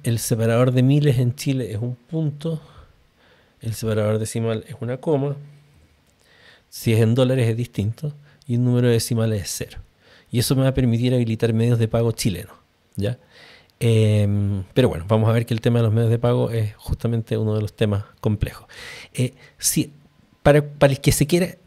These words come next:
para el que esté aquí y diga, "Quiero hacerme una tienda para mí mismo",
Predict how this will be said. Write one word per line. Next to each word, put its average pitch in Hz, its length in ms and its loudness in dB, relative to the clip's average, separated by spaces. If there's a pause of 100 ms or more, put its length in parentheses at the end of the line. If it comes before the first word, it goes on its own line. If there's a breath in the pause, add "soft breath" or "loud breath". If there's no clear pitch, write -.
para 147 120 2
el 143 40 -6
que 147 100 0
esté - 140 0
aquí 202 320 0
y 160 100 0
diga, 175 340 2
"Quiero 175 220 2
hacerme 175 260 4
una 160 140 4
tienda 175 260 4
para 170 100 4
mí 165 140 2
mismo", 190 440 2